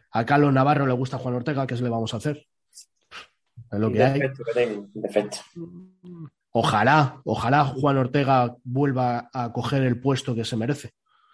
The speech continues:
Speaker 1: Esto te lo he dicho muchas veces y te lo seguiré diciendo. Juan Ortega tenía muy buen,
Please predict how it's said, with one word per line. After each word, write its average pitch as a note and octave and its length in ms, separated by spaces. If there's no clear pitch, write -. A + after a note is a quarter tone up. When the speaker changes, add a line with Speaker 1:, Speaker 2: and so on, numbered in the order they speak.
Speaker 1:
Esto B2+ 220
te D#3 100
lo D#3 60
he D3 60
dicho C#3+ 140
muchas A2+ 260
veces A#2 580
y A#2+ 120
te A#2 80
lo A2 120
seguiré G#2+ 280
diciendo. B2+ 440
Juan A#2+ 200
Ortega C3 280
tenía B2+ 240
muy B2+ 300
buen, A#2+ 400